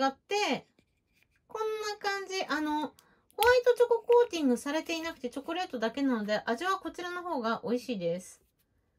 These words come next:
はい。では、中を。どうかな？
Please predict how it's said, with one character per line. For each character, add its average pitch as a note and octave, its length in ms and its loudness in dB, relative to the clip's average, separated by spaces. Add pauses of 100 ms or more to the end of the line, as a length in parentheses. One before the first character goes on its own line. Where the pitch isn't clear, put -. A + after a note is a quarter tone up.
(320)
は A3+ 160 -6
い。 G#3 100 -6 (1400)
で F#3+ 100 -6
は、 F3 280 -6
中 F#3 420 -6
を。 D#3 140 -8 (1500)
ど A#4+ 100 2
う C#5 100 4
か C#5 80 -4
な？ C5 60 -2